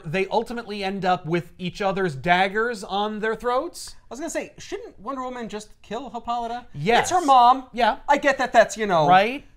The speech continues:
Speaker 2: Upsetting.
Speaker 1: But there's no moment where she's like,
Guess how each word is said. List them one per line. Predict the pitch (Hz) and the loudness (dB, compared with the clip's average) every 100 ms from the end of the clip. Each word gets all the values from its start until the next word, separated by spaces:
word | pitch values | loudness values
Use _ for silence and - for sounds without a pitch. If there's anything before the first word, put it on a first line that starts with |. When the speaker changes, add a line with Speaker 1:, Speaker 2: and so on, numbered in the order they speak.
| - - - 202 | -20 -20 -4 0
Speaker 2:
Upsetting. | 185 247 233 214 170 | 0 4 6 6 2
Speaker 1:
But | 240 | 0
there's | 226 | 2
no | 311 | 2
moment | 320 269 262 262 | 2 2 -2 -4
where | 214 | -6
she's | 240 180 | -6 -2
like, | 202 196 | 0 0